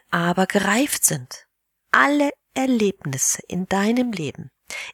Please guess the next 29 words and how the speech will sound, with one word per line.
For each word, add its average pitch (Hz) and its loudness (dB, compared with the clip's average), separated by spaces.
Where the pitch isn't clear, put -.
egal 226 4
in 277 -2
welcher 247 4
Lebenslage, 202 -2
haben 254 0
dich - -6
dazu - -4
gebracht, - -4
eine 208 2
ganz 214 4
besondere 240 2
Berufung 233 0
in 180 -2
einer 175 0
exklusiven, 196 0
nämlich 165 -2
deiner 240 2
individuellen 208 2
Nische 175 0
leben 208 -2
zu - -8
können. - -12
Eine 240 4
Geschichte, 220 2
die 202 -2
ich - -8
immer 226 0
gerne 196 0
erzähle, 196 0